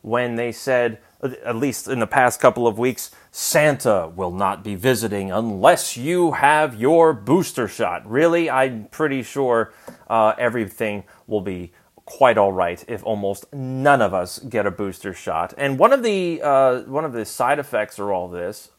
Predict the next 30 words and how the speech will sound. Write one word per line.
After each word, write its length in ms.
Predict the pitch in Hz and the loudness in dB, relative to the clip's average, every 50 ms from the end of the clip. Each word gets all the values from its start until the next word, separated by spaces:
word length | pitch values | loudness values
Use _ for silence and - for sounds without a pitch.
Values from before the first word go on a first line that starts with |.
| _ _ | _ _
um, 380 | 95 95 92 90 90 87 90 - _ - - - _ _ _ _ | -6 -4 -4 -4 -6 -6 -10 -16 _ -20 -20 -20 _ _ _ _
actually 420 | - 143 - - - - 175 165 143 | 0 0 0 0 -2 -4 -4 -4 -4
turns 360 | - - 170 170 160 156 - - | -4 -2 -2 -2 -2 -4 -6 -2
out 340 | - 139 139 143 143 - - | 2 4 4 4 2 0 -6
to 80 | - 123 | -8 -8
be 640 | 110 - 143 170 180 135 113 104 110 131 143 139 _ _ _ _ _ _ _ _ | -4 -2 0 0 0 0 -2 -4 -4 -6 -8 -10 _ _ _ _ _ _ _ _
that 460 | - 110 120 117 117 117 113 - - - _ _ _ _ _ - _ _ | -10 -2 0 2 2 2 0 -2 -8 -18 _ _ _ _ _ -20 _ _
it 240 | 143 143 139 139 - | -2 -2 -2 -4 -8
causes 840 | - - - 143 143 135 143 147 139 143 143 139 139 135 123 - - _ _ | -16 -12 -8 -4 0 0 0 0 0 -2 -2 -2 -2 -2 -6 -10 -16 _ _
inflammation 920 | 143 143 151 143 - 156 147 139 131 123 123 123 - - - 131 127 123 - | -6 -6 -6 -4 -4 -4 -2 -2 -2 -4 -4 -8 -8 -8 -8 -8 -8 -8 -10
in 240 | 131 123 120 117 101 | -10 -10 -8 -10 -10
various 720 | 101 104 104 113 120 123 127 123 123 120 117 - - - _ _ _ _ | -10 -4 0 0 2 2 0 0 -2 -4 -4 -6 -10 -18 _ _ _ _
organs, 680 | - 160 190 233 262 262 196 160 117 95 80 - - - | 0 4 6 6 6 6 4 0 -2 -4 -6 -12 -20 -20
such 380 | - - - - 107 98 - 123 | -20 -10 -4 -4 -4 -4 -4 -6
as 160 | 113 107 120 | -8 -6 -4
your 160 | 139 143 143 | -2 -2 -2
heart, 520 | 139 - - - 233 247 196 131 104 - - | -4 -6 -2 2 4 4 4 4 0 -4 -10
such 320 | - - - 98 90 - | -10 -8 -8 -8 -6 -8
as, 440 | 123 117 113 117 - - - - - - | -8 -8 -8 -10 -14 -18 -20 -20 -14 -12
you 80 | 131 | -8
know, 180 | 110 107 113 - | -6 -6 -6 -4
all 260 | - 113 113 123 143 151 | -4 -2 0 0 0 0
of 60 | 143 | -2
the 100 | 147 131 | -4 -8
things 320 | - - 147 143 139 120 | -6 -6 -6 -6 -6 -8
that 140 | 127 - - | -10 -10 -8
we've 200 | 123 120 113 - | -8 -8 -8 -8
been 140 | - 117 110 | -8 -10 -8
hearing 420 | 110 120 165 220 254 262 214 131 | -6 -4 -4 -2 -2 -2 -2 -2
about. 480 | 107 95 95 95 85 73 69 69 65 | -4 -6 -6 -6 -8 -6 -8 -10 -14